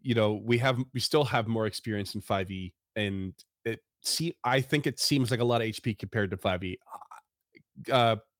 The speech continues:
running, having, running our, uh, Stemming the Tide right now, and we're, you know, in the recordings, we're getting closer and closer to, uh, level ten-ish or level nine-ish. Um,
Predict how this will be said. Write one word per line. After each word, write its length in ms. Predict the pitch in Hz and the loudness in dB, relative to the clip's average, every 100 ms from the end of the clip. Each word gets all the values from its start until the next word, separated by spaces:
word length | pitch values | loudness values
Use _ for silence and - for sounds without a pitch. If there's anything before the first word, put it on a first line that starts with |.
| _ _ - | _ _ 0
running, 460 | 139 165 160 151 | 4 6 4 0
having, 400 | 139 143 143 139 | 2 2 2 2
running 300 | 131 131 127 | 2 2 2
our, 240 | 120 117 - | 0 0 0
uh, 220 | 117 110 | 0 0
Stemming 220 | 107 127 117 | 0 0 0
the 80 | |
Tide 220 | 107 113 113 | 2 2 2
right 100 | 104 | 0
now, 200 | 104 101 | -2 -2
and 120 | 101 | -2
we're, 160 | 101 - | -4 -4
you 100 | 110 | -4
know, 220 | 101 98 | -2 -2
in 140 | - 107 | -4 -6
the 60 | |
recordings, 480 | 101 - 110 98 - | -6 -2 -2 -2 -6
we're 60 | 95 | -6
getting 360 | 101 98 95 - _ - _ _ | -6 -6 -8 -12 _ -20 _ _
closer 380 | - 127 110 117 | 0 2 2 0
and 80 | 104 | 0
closer 400 | 113 107 110 95 | 0 0 0 -2
to, 180 | - 104 _ _ - | -4 -10 _ _ -4
uh, 80 | 107 | 0
level 220 | 104 95 | 0 -2
ten-ish 1200 | - - 104 95 90 - _ _ _ 110 95 - | -4 0 0 0 -6 -10 _ _ _ -2 0 -2
or 80 | 101 | -2
level 180 | 98 98 | -2 -2
nine-ish. 540 | 95 95 95 - - - - - - | -2 -2 -4 -4 -8 -12 -20 -20 0
Um, 380 | 101 95 90 | 2 4 2